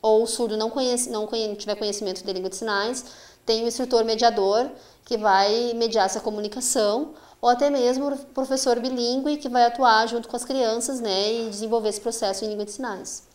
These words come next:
Na verdade, aqui no Rio Grande do Sul, é, tem uma marca muito forte mesmo, e, por exemplo, a ideia de, de criar o Letras Libras na ufsc, né, na Universidade Federal de,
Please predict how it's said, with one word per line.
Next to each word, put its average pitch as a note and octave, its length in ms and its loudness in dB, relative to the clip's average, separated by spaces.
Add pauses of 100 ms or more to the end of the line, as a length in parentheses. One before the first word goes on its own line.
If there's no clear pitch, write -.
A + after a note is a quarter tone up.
(100)
Na G3 80 -4
verdade, G#3 300 0
aqui B3 140 -6
no A#3 60 -2
Rio A#3 100 -4
Grande A3 220 -2
do G#3+ 100 -8
Sul, A#3+ 520 0
é, G#3 400 2
tem G#3+ 120 -4
uma A3 140 -2
marca A3 240 -2
muito A#3+ 260 -4
forte A3 460 2
mesmo, G3+ 440 -4 (360)
e, G3+ 960 -4
por G#3 100 -2
exemplo, G3+ 800 -4 (260)
a F#3+ 120 0
ideia G#3+ 300 2
de, G#3+ 360 -4
de G3 540 -10
criar G3 640 0
o G#3 60 -10
Letras G3+ 360 -6
Libras A#3 720 -4 (1600)
na G#3 200 0
ufsc, A3+ 560 -2
né, F#3+ 260 -6
na G3+ 180 -4
Universidade G3 540 -4
Federal G3 380 -2
de, F#3+ 480 -8